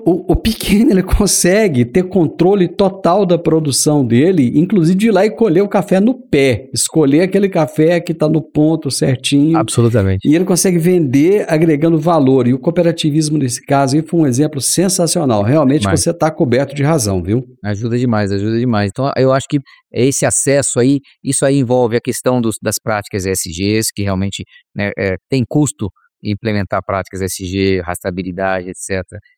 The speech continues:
Speaker 2: e o pequeno produtor não tá. A própria capacidade de gestão, ferramenta de gestão, é, qualificação, né? Quando a gente fala em gestão, a gente fala, né,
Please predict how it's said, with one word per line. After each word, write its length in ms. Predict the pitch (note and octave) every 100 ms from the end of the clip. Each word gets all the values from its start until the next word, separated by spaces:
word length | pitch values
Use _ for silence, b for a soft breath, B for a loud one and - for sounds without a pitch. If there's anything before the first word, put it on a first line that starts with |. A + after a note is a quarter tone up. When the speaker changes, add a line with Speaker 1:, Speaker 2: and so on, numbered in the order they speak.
| -
Speaker 2:
e 100 | G2+
o 40 |
pequeno 280 | - - G2
produtor 320 | G2+ F2+ G2
não 100 | F#2 F#2
tá. 220 | F#2+ G2 G2 b -
A 60 |
própria 260 | - D#3 C3+
capacidade 540 | - A#2+ B2 - B2 G2+
de 80 |
gestão, 480 | G2+ G2+ - A2+ A2
ferramenta 560 | G2 A2 G2+ G2 G#2 G2
de 80 | F#2
gestão, 540 | F#2 - G#2+ G#2 G2+ b b _ -
é, 180 | G2+ F#2+ -
qualificação, 960 | D3 C#3 - - E2+ - C#3 C#3+ C3+
né? 160 | A#2 C3 b b -
Quando 100 | G#2+
a 20 |
gente 120 | A2
fala 180 | B2 A#2
em 60 | G#2+
gestão, 540 | G#2+ - C#3+ D#3 A#2
a 40 |
gente 180 | G#2 G#2+ -
fala, 320 | B2 C3+ C#3+ b b _
né, 120 | A#2